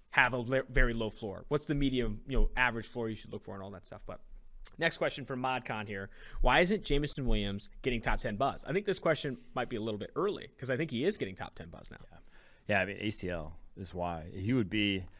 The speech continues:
Speaker 2: I mean, he would be connected to the Falcons, like, every mock draft, would he not have torn his A C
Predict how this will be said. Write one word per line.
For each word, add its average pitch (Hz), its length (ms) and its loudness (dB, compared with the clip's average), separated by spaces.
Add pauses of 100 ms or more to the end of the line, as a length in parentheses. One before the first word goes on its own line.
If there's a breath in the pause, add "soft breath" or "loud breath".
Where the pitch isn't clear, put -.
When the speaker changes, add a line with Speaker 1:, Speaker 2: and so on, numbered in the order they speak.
(200 soft breath)
Speaker 2:
I 101 60 -2
mean, 107 120 4
he 135 100 4
would 135 120 2
be 98 100 0
connected 104 480 -2
to 92 120 -6
the 82 60 -8
Falcons, 82 640 -6
like, - 340 -14 (720)
every 90 580 -2 (380)
mock 95 300 -6
draft, - 380 -18 (180)
would 101 200 -4
he 92 180 -2
not 82 220 -4
have - 100 -2
torn - 200 -10
his - 140 -12
A 69 80 -12
C - 140 -12